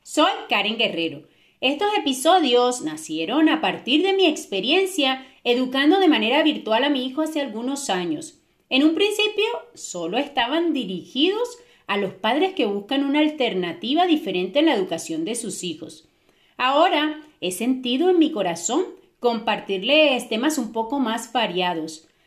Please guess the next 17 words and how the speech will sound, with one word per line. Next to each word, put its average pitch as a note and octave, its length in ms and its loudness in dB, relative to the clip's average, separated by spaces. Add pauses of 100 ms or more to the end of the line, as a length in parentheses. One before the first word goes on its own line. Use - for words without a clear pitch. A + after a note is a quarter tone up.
También C#4 460 2 (160)
dirigirme G#3 800 -4
a G3+ 120 -8
mamás F3 540 -4
que - 120 -2
están E3+ 320 -6
en A3+ 180 -6
casa, F3 480 -6 (180)
criando G#3 380 0
a D4+ 60 4
sus G#3+ 320 -6
hijos, F#3 420 -8 (300)
que G#3+ 160 0
quieren C#4 420 2
crecer F#3+ 760 -2 (100)
y B3+ 100 2
desarrollarse B3 880 0